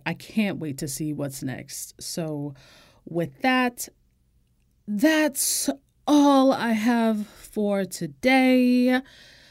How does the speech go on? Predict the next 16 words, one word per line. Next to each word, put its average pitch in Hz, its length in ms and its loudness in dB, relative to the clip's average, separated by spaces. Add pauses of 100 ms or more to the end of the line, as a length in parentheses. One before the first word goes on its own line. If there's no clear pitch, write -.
(180)
Please 254 680 2 (180)
make 202 320 -2
sure 202 600 -2
you 185 600 -2 (240)
find 214 360 -4
me 196 260 -4
on 170 180 -6
Twitter 220 520 -6 (140)
at 196 340 -8
Sussex - 520 -10
Squad. 233 460 -4
Find 175 220 -6
me 170 60 -4
on 165 80 -6
Instagram 165 580 -10 (540)
at 170 300 -4